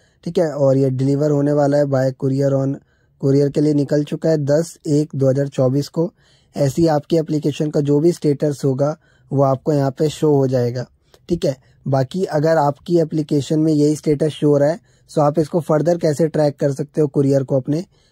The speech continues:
वो जानते हैं। सबसे पहले आपको Google की साइट पे आ जाना है। Google की साइट पे आने के बाद आपको यहाँ पे टाइप कर लेना है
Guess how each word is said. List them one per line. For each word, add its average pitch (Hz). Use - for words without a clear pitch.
वो 156
जानते 131
हैं। 123
सबसे 165
पहले 190
आपको 170
Google 151
की 165
साइट 135
पे 147
आ -
जाना 139
है। 160
Google 143
की 151
साइट 131
पे -
आने 139
के 151
बाद 135
आपको 131
यहाँ 135
पे 143
टाइप 131
कर 147
लेना 127
है 147